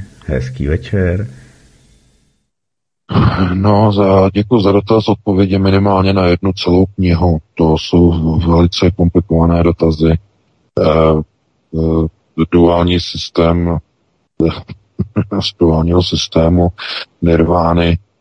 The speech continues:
Speaker 2: je úplně, to je dokonce na mnoho tlustých knih. Eh, mluvit tady o tom, eh, v našem pořadu,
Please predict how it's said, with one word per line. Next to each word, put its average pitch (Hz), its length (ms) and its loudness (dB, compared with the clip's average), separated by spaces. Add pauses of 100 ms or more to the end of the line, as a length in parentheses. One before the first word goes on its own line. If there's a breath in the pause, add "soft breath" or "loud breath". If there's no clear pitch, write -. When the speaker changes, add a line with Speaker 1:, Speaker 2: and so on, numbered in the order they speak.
(140)
Speaker 2:
je 82 280 2
úplně, 85 680 0 (1120)
to 82 140 0
je 82 100 2
dokonce 85 480 -2
na 85 240 0
mnoho 80 540 0
tlustých 98 600 -4 (100)
knih. 82 280 0 (680 loud breath)
Eh, - 40 -2 (360)
mluvit 92 420 2
tady 87 240 2
o 87 100 2
tom, 87 360 0
eh, 85 760 -2
v 82 100 2
našem 82 360 0
pořadu, 85 640 2